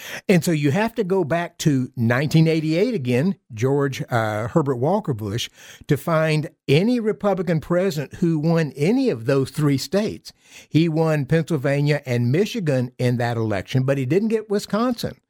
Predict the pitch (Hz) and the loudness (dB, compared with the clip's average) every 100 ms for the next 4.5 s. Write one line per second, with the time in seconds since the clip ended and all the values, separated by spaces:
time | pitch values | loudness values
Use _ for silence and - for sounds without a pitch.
0 | _ _ - - - - 156 147 147 127 | _ _ -20 -14 -4 0 2 0 -2 -2
1 | 131 123 120 - _ _ - 151 - - | 0 0 -2 -8 _ _ -2 -2 -2 -2
2 | 139 131 - - - 143 135 - _ _ | -4 -4 -12 -18 -6 -4 -4 -12 _ _
3 | _ 151 113 135 208 - 208 202 196 170 | _ -8 0 2 0 -2 -4 -2 0 -2
4 | - 131 131 113 120 | -2 -2 -2 -2 -4